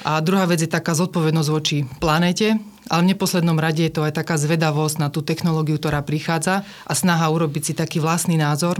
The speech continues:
pretože v tejto oblasti registrujeme veľmi veľa mýtov a naozaj ľudia v mnohých prípadoch sa tejto téme častokrát aj bránia, pretože to je zmena a častokrát bojujú s rôznymi predsudkami. Takže my naozaj si chceme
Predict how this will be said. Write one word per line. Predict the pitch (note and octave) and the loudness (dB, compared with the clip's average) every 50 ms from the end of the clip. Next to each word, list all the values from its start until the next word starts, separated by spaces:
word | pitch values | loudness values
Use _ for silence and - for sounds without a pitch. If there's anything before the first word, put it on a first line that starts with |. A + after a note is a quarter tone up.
| F3 - - - | -4 -8 -10 -8
pretože | - D#3 D3 D3 D#3+ D3+ D#3+ D#3 | -6 -6 -4 -2 -2 -2 0 2
v | D#3 D#3+ D#3 | 2 2 2
tejto | D3 - F3 D#3 C#3+ - - | 0 0 -2 -2 -4 -4 -4
oblasti | D3+ D3+ E3 E3 D#3+ D#3+ - F3 D3+ | -2 0 0 0 -2 -2 0 0 0
registrujeme | D3+ D3 D3+ C#3+ - D#3+ E3 D#3 D3+ C3+ | 0 0 -2 -4 -2 -2 -2 -2 0 0
veľmi | D3+ D3+ D#3+ E3 D#3 | 0 0 0 0 0
veľa | D3+ D#3+ D#3 C#3+ | 0 0 0 0
mýtov | C#3+ D3 D#3 D3+ D3 D#3 E3 D#3+ E3+ F3+ E3+ F3 - - - - - - | 2 2 2 0 0 0 0 0 0 0 -2 -4 -8 -12 -20 -12 -6 -2
a | D3 D3+ D3+ | -2 0 2
naozaj | E3 E3 E3+ E3+ D3+ E3+ E3 D#3 | 2 2 2 2 2 0 0 0
ľudia | D#3+ E3 D3+ E3 E3 D#3 D3+ | 0 0 0 2 0 2 2
v | D#3+ | 2
mnohých | E3 D#3+ D#3+ D#3+ D#3 | 2 2 2 0 -2
prípadoch | - - D#3+ D#3 - E3 D3+ D3+ E3 E3 E3 - - - - - - _ - | -2 -4 -4 -2 -2 -2 0 0 0 -2 -2 -4 -10 -14 -14 -18 -20 _ -16
sa | - - - - D#3 | -10 -6 -4 -4 -2
tejto | D3+ F3 E3+ E3 E3 | 0 -2 -2 -2 -4
téme | C3+ - F3 E3 E3 E3+ E3 D#3+ D#3 D3+ D#3+ - - - - - | -4 -2 0 2 2 2 4 2 2 0 -4 -8 -16 -12 -4 -2
častokrát | E3+ D#3 - F#3+ - - F3 F3 E3+ | -2 0 -2 -2 0 0 2 2 2
aj | E3 D#3+ | 2 2
bránia, | C#3+ D3+ D#3+ D#3+ D#3+ E3 E3+ E3+ | 2 2 2 2 4 2 2 2
pretože | E3 D#3+ D#3 D3+ - F3+ D#3 E3 D3+ D#3 | 0 -2 -4 -2 -2 -2 -2 -2 0 0
to | E3 | 0
je | D3 C3 | 0 2
zmena | C3 D3 C#3+ D3 D#3 E3+ G3 G#3 G3+ - - - - - | 2 2 2 2 2 2 0 0 -2 -6 -12 -18 -20 -10
a | - D#3 D3+ | -6 -4 -2
častokrát | - E3+ D3+ - F3+ - - F3 E3 D#3 D3+ | -2 -2 -2 -4 -6 -4 -2 0 0 0 0
bojujú | D3 C#3 D#3+ D#3+ D#3+ D#3+ D#3+ | 0 0 0 0 2 2 0
s | C#3+ | 0
rôznymi | D3+ D3+ D3+ D3 D3 E3+ E3 D#3 | 0 0 0 0 0 0 0 0
predsudkami. | D3 D3 C#3+ D3+ D3+ - - - - D#3+ D#3 E3 F3+ G3+ G3+ G#3 G3+ - - - - - - - - - | 0 -2 -4 -4 -4 -6 -6 -4 -2 0 2 2 2 2 0 -2 -8 -14 -16 -18 -16 -16 -18 -18 -12 -4
Takže | - D#3+ C#3 F3 F3+ | -2 0 0 2 2
my | F3+ F3+ F3 | 4 4 4
naozaj | F3+ F3+ E3+ F3+ E3+ | 2 2 2 0 0
si | E3+ - D#3+ | 0 -2 -4
chceme | - - - F3+ E3+ F3 E3 D#3+ D#3+ | -6 -2 0 0 2 2 2 2 0